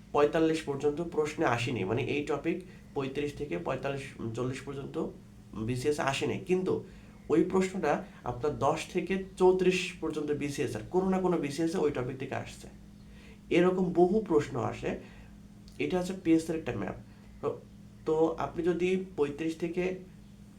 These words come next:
পঁয়তাল্লিশ পর্যন্ত ব্যাখ্যা সহকারে পড়েন বা ছেচল্লিশ পর্যন্ত ব্যাখ্যা সহকারে পড়েন,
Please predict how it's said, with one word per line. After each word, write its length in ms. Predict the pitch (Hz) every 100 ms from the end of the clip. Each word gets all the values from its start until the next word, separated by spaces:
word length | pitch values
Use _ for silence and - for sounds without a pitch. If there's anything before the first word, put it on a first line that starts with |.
| -
পঁয়তাল্লিশ 400 | 131 131 160 165
পর্যন্ত 320 | - 165 165
ব্যাখ্যা 500 | 165 165 - 127 -
সহকারে 360 | 160 156 120 110 98
পড়েন 260 | 113 143
বা 160 | 147 143 -
ছেচল্লিশ 380 | 139 143 147
পর্যন্ত 260 | 147 151 143
ব্যাখ্যা 300 | 113 117 -
সহকারে 320 | - 123 110 110
পড়েন, 180 | 107